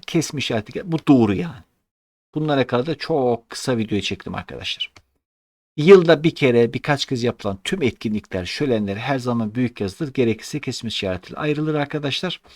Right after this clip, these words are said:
Ha, şu Konya havamızda mesela şey ise, e, Konya ili, e, Konya Gölü'ne kesme işaretiyle ayrılır. Çünkü bir tane iyelik eki var. Tamam mı? Mesela İzmir'imiz ayrılır.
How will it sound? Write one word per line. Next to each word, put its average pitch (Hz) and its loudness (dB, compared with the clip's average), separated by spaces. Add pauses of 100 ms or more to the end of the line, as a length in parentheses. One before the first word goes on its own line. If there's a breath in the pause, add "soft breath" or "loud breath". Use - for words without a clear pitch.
(160 soft breath)
Ha, 180 4 (140)
şu 220 -4
Konya 226 6
havamızda 202 4
mesela 185 -2
şey 196 6
ise, - -2 (720 loud breath)
e, 127 -4 (460)
Konya 196 4
ili, 170 0
e, 123 -6
Konya 180 2
Gölü'ne 151 6 (640)
kesme 226 -2
işaretiyle 127 0
ayrılır. 107 0
Çünkü 135 -8
bir 156 0
tane - 0
iyelik 95 -2
eki - -14
var. - -12
Tamam 208 -4
mı? 101 -10 (920 soft breath)
Mesela 165 2
İzmir'imiz 156 4 (720)
ayrılır. 123 2